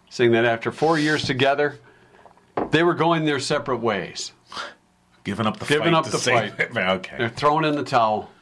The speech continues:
Speaker 2: Sure.
Speaker 1: In two thousand nine, the video game Minecraft was first released to the public
Speaker 2: Mm.
Speaker 1: while,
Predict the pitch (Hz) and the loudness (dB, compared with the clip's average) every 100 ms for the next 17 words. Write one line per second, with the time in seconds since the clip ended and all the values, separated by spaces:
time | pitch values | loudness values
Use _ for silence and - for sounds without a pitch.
0 | _ - 90 67 - _ _ _ _ _ | _ -10 -6 -6 -10 _ _ _ _ _
1 | _ _ _ _ _ _ _ _ _ _ | _ _ _ _ _ _ _ _ _ _
2 | _ _ _ - 110 135 120 113 113 110 | _ _ _ -2 0 2 2 2 2 2
3 | 120 104 104 104 101 104 101 101 98 - | 2 0 0 0 0 0 0 0 -2 -2
4 | 85 76 - - - 85 - 87 80 85 | -2 -4 -8 -12 -6 -4 -4 -4 -2 -2
5 | 87 - 90 95 98 92 87 80 78 - | -4 -6 -6 -2 0 0 -2 -6 -10 -12
6 | - 71 85 | -4 -2 -2